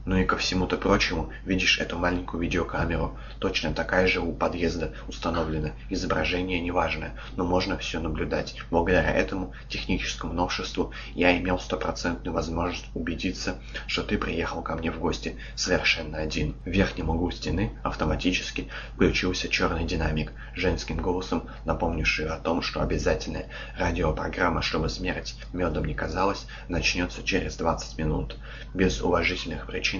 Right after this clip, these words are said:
покидать квартиру на этот период времени запрещалось. Двери блокировались, однако оба джентльмена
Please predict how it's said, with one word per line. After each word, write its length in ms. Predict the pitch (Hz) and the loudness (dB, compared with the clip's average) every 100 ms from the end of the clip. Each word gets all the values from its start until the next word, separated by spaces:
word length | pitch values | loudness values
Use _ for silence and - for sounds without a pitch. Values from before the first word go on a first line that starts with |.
| 90 - - | -6 -10 -10
покидать 400 | - 90 87 78 | -4 0 0 0
квартиру 560 | 82 82 - 101 95 - - | 0 0 0 -2 -4 -8 -2
на 100 | 92 | 0
этот 160 | - - | 0 -4
период 500 | - 85 92 87 - | -4 0 0 0 -2
времени 300 | 87 87 85 | -4 -4 -4
запрещалось. 800 | 85 - - - 80 78 - - - - - | -4 -4 -2 0 0 -2 -4 -6 -10 -10 -4
Двери 380 | 87 92 92 - - | 2 2 2 -2 -4
блокировались, 800 | 92 90 - 73 - 73 76 - - - | 4 4 4 -6 -4 -4 -4 -6 -8 -2
однако 420 | 87 87 82 - | 0 2 -2 -4
оба 320 | - 87 78 | 2 2 2
джентльмена 600 | 87 78 82 85 101 101 | 0 -4 -4 -2 0 -2